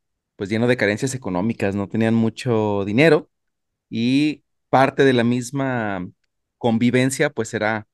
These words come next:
pues, la violencia, ¿no? En la familia, que era, pues, parte del día a día de la, de la familia de Chalino. Entonces, pues, como que ahí se conjuntaban varios factores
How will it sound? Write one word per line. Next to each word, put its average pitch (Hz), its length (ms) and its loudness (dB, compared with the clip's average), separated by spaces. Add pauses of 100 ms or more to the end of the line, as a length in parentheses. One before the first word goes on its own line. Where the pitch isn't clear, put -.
(540)
pues, 95 180 -4
la 90 380 0
violencia, 104 580 0
¿no? 104 180 0
En 113 80 0
la 98 80 -2
familia, 107 420 -2
que 104 100 -2
era, 90 120 -2
pues, - 140 -16
parte 104 240 -2
del 104 140 0
día 117 140 2
a - 20 2
día 110 240 2
de 113 100 0
la, 90 240 -6 (120)
de 101 100 -4
la 95 80 -8
familia 98 520 -4
de 101 140 -6
Chalino. 98 400 -2
Entonces, 98 520 -12 (480)
pues, - 160 -8
como 110 180 2
que 113 80 2
ahí 110 80 2
se - 100 -2
conjuntaban 120 480 2
varios 127 240 2
factores - 720 -6